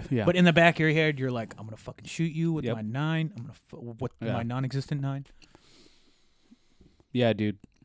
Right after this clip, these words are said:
Speaker 1: She also listens to rock music and metal music every day, and it's the same music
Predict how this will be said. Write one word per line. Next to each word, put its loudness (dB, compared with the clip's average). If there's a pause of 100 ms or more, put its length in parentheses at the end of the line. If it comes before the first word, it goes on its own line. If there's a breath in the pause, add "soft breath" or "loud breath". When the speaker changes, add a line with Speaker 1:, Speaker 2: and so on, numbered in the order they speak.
(920)
Speaker 1:
She 0
also 8
listens 4
to 0 (680)
rock 4
music 2
and -2
metal 2
music 0
every -2
day, 0
and -6
it's -6
the -6
same -4
music -4